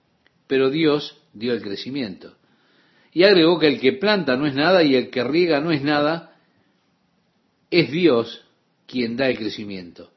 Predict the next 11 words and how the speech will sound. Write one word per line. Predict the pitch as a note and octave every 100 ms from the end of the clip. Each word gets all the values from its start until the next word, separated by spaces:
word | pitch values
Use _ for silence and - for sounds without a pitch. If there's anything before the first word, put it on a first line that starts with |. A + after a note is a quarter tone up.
| _ _ _ _ _
Ahora | - A#2+ C#3 D#3+ D#3+
el | B2+ A2+
apóstol | A2+ D3+ - E3 D#3 - _ _ _ -
les | C#3 C3+ C#3
escribe | - - A3+ F#3+ A2+ G#2+
a | G#2
los | G#2
corintios | - C3+ B2+ F#2 E2 F2+ - _
acerca | - A#2 - C#3 A#2
de | G#2+
Apolos | G2+ - F2 E2+ - -